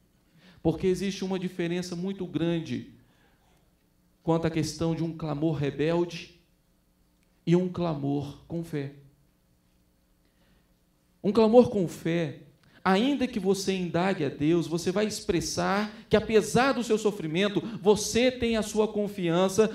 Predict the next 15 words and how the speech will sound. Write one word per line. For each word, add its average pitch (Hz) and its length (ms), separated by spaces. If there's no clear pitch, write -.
você 202 380
tem 226 320
ainda 214 520
a, 196 380
o 208 100
seu 196 220
foco 226 960
em 277 180
Deus. 302 680
Você 226 260
tem 311 300
esse 240 160
foco 202 340
em 214 80
Deus. - 720